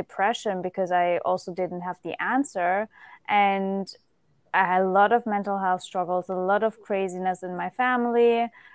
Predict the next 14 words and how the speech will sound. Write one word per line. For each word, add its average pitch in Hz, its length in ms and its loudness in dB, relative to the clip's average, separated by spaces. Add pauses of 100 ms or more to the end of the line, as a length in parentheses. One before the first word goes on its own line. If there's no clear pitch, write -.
(140)
and 208 560 2
that 202 240 6
led 196 400 4
me 202 160 -2 (100)
to 196 160 -2
go 190 200 0
to 185 140 -8 (120)
therapy. 240 680 4 (580)
And 208 200 0
I 202 160 4
guess 208 240 0 (160)
through 240 220 4
that, 208 420 6
I 190 120 0